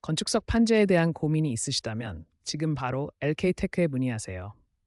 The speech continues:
맞춤형 가공부터 납품까지 하나의 문의로 모든 건축석 판재를 해결해드립니다. 연락처는 전화번호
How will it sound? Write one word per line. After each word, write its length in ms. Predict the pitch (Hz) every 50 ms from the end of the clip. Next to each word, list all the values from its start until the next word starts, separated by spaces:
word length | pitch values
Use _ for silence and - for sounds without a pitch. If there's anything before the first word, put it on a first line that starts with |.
| _ _ _ _ _ _ _ _ _ _
맞춤형 500 | - 139 143 - - - 214 220 220 202
가공부터 560 | - - 123 131 151 165 156 143 151 - - 147
납품까지 760 | 127 110 113 - - 156 139 - 110 107 104 - 101 90 82 - _ _ _
하나의 400 | _ - - 226 220 226 226 220
문의로 540 | 208 175 165 170 185 190 147 117 98 87 - _ _ _ -
모든 420 | 139 139 156 175 180 208 208 208
건축석 500 | 196 - 147 139 - - - - 165 -
판재를 420 | - - 180 170 165 170 160 165 165
해결해드립니다. 880 | 170 185 165 165 151 147 127 131 120 107 101 95 87 - 80 95 - _ _ _ _ _ _ _ _ _ -
연락처는 600 | 131 135 147 156 151 - - 156 151 151 147 147
전화번호 680 | 143 - 135 135 135 135 127 123 117 117 120 120 135